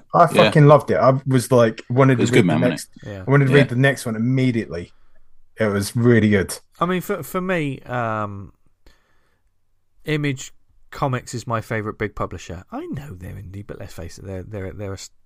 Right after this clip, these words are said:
Speaker 3: they're a bigger publisher, aren't they, compared to a lot of the, the smaller companies? That, you know, the oth-, the oth-, the other big names aren't so much. That's always, but I think that's because there's different types of stories being told. Do you know what I mean? There's lots of different,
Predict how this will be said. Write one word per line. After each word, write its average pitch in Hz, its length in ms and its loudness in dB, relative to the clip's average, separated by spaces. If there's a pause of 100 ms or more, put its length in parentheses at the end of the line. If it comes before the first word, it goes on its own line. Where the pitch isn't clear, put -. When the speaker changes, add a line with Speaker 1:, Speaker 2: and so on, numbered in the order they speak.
(120)
Speaker 3:
they're 107 180 -8
a 90 40 -14 (180)
bigger 92 240 -8
publisher, - 520 -16
aren't 71 160 -16
they, 80 100 -16
compared 90 340 -16
to 92 160 -10
a 90 40 -12
lot 90 180 -12
of 90 120 -18
the, - 200 -16 (580)
the - 80 -20
smaller 87 260 -16
companies? 85 420 -18 (380)
That, - 200 -12 (600)
you 117 120 -10
know, 90 360 -12 (380)
the 135 140 -2
oth-, 139 220 -4
the 135 140 -4
oth-, 120 180 -8
the 135 120 -2
other 123 160 -4
big 101 240 -8
names 98 300 -8
aren't 101 280 -10
so 104 100 -16
much. - 180 -12
That's - 320 -6
always, 127 300 -6
but - 300 -14
I 127 120 -6
think 147 220 -10
that's 139 140 -8
because 131 420 -8 (340)
there's 131 140 -4
different 131 380 -6
types 120 260 -6
of 107 60 -12
stories 123 320 -6
being 98 220 -10
told. 92 380 -10 (100)
Do 120 100 -10
you 117 40 -8
know 110 60 -10
what 113 80 -8
I - 40 -4
mean? 110 100 -8
There's - 540 -12
lots 120 280 -10
of 107 100 -16
different, 101 440 -10